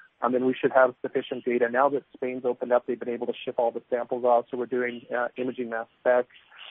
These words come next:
We're doing T cell clonality. We're measuring all the cytokine response. We're measuring the gene response.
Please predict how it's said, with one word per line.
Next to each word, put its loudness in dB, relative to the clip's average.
We're 0
doing -2
T -6
cell 2
clonality. 0
We're -4
measuring -6
all -4
the -8
cytokine -6
response. -6
We're -10
measuring -6
the -10
gene -6
response. -4